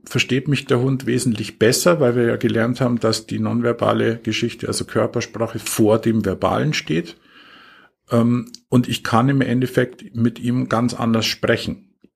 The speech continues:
Gleichzeitig habe ich natürlich auch einen riesen Vorteil bei der nonverbalen Kommunikation, weil die Hunde wesentlich aufmerksamer sind. Ähm, warum? Ganz einfach, wenn der Hund mich nicht anguckt, kann er nicht kommunizieren.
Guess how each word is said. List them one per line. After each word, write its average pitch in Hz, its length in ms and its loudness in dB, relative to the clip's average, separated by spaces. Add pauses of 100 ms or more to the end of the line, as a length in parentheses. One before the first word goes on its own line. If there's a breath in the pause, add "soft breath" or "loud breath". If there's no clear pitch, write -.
(440 soft breath)
Gleichzeitig 151 840 0
habe 131 140 2
ich 127 100 -6
natürlich 123 380 0
auch 113 160 -2
einen 120 120 0
riesen 123 240 0
Vorteil 143 520 -4
bei 147 100 2
der 143 100 0
nonverbalen 139 640 0
Kommunikation, 139 920 0 (360 loud breath)
weil 113 140 2
die 117 80 0
Hunde 127 260 0
wesentlich 123 440 0
aufmerksamer 113 760 0
sind. 175 440 -2 (680 soft breath)
Ähm, 117 400 0
warum? 117 640 4 (380 loud breath)
Ganz 110 200 0
einfach, 151 540 2
wenn 123 160 0
der 120 80 0
Hund 131 180 -2
mich 127 160 0
nicht 120 200 -8
anguckt, 135 520 -2
kann 120 160 0
er 123 60 2
nicht 123 180 -2
kommunizieren. 120 840 -2